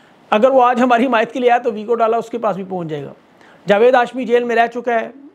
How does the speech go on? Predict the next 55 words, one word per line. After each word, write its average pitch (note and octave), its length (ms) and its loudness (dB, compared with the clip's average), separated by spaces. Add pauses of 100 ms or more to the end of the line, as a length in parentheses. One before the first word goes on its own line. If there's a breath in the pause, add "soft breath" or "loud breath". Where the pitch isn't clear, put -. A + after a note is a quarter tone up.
(120)
उसे A3 180 -6
पता A3+ 240 -2
है - 20 4
एस्टैब्लिशमेंट A3 520 -4
करवा G3+ 260 0
रही G#3 140 -2
है। G3+ 140 -6 (800 loud breath)
और G#3+ 140 4
खान A#3 240 0
ने B3+ 120 0
कहा, B3 180 2
"इतवार A#3 360 -2
वाले A#3+ 140 -2
दिन A3 100 -12
सब A#3 160 -6
लोगों G#3 260 -6
को A3 60 -6
पुरअमन G3 360 -6
निकलना D3+ 400 -10
है, D#3 100 -20 (220)
चाहे A#3 180 2
जो A3+ 200 2
मर्जी G3+ 380 -4
हो G#3 140 -4
जाए, F#3 220 -10 (260)
वरना G#3 200 0
उनके A#3 160 -2
टिकट G#3+ 240 -4
बदल F#3+ 240 -4
दें। F3+ 120 -12 (480 soft breath)
जो A3+ 140 4
पुरअमन C4 360 0
इंतखाबी A#3 400 -4
मुहिम B3 200 -4
के A#3+ 80 -10
लिए A3+ 100 -2
नहीं A3 180 0
निकल B3+ 220 0
सकते B3+ 240 -4
वो C#4+ 120 0
छोड़ C#4 280 2
दें E4 140 -8
सियासत।" C4+ 300 -6 (680 soft breath)
तहरीक B3 240 0
इंसाफ C#4 340 2
दो A3+ 320 0
दिन, C#4+ 160 -2
ये C4+ 140 -2
देखें C#4+ 340 -4
इतवार B3+ 340 0
का C#4 80 -4
दिन C4 140 -6
बड़ा A3 180 -2
अहम F#3+ 320 -8
है। - 140 -20